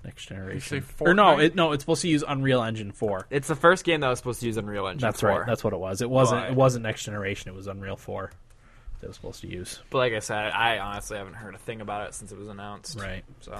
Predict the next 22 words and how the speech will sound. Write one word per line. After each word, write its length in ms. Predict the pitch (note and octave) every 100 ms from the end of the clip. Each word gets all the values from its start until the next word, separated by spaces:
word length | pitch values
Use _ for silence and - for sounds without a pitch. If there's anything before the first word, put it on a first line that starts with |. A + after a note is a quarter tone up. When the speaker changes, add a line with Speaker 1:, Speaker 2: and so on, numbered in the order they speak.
| G#2+ - - - -
Speaker 1:
Um, 420 | G#2 G#2 G#2+ G#2+
Speaker 2:
It's 100 | G#2+
got 180 | G#2+ C#3
a 40 |
website. 520 | C3 C#3 E3 A#2 A2+ - -
Speaker 1:
Yeah. 260 | F#2+ F#2+ F#2 - - - - - - - - -
Uh, 260 | D3 D3 C3
anyway, 300 | G3 G3 A#2
Respawn 680 | B2 F3+ - C#3+ A#2 A2 D#3 - -
showed 540 | - - B2+ B2 A#2 -
two 180 | - A#3+
trailers, 520 | - D3+ G#3 A2 -
each 180 | D3 C3+
revealing, 320 | C3+ C3 B2+ B2
oh, 100 | B2
this 160 | C3+
is 100 | B2
for 220 | - A#2
Titanfall, 520 | G#2+ E3 A#2+ G#2+ F#2+ F#2+
by 120 | F#2+
the 60 |
way. 160 | F#2+ G2